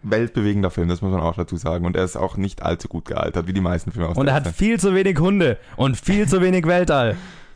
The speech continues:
Speaker 1: Ich fand den Film durchaus amüsant. Er ist langsam und man muss einfach Spaß dran haben, so übertriebene W Gs zu sehen. Ich bin auch einfach gerne in übertriebenen W Gs, äh, zu Gast.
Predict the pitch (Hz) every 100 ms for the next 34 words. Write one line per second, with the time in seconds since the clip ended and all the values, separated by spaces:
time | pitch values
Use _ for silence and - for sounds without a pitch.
0 | 247 - 165 202 165 147 139 123 120 -
1 | 95 - 92 82 85 85 85 123 131 117
2 | 120 135 139 123 107 104 107 104 110 98
3 | 98 98 98 113 - - - 87 104 104
4 | 101 95 90 92 90 82 95 87 87 85
5 | 87 - 85 87 - - - - 110 180
6 | 180 156 - 135 139 - 123 139 151 120
7 | 117 - - 131 123 110 101 107 113 -
8 | 98 101 101 98 - 95 78 73 -